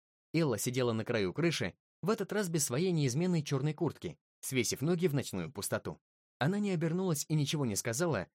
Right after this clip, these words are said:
когда Артем подошел и встал у нее за спиной, засунув руки в карманы. «Не боишься свалиться?» Вихрева молча пожала плечами. Артем подождал,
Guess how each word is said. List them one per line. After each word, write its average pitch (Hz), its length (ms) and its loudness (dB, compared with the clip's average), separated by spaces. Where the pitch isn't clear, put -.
когда 117 300 2
Артем 127 260 0
подошел 123 400 0
и 113 60 0
встал - 240 -2
у 107 60 0
нее 95 200 0
за 90 80 -4
спиной, 147 460 0
засунув 156 500 0
руки 98 200 -4
в - 60 -14
карманы. 110 440 -4
«Не 107 100 -4
боишься 139 380 -2
свалиться?» 95 500 -4
Вихрева 156 400 0
молча 139 340 -2
пожала 87 340 -6
плечами. 85 460 -8
Артем 113 320 -2
подождал, 117 540 -2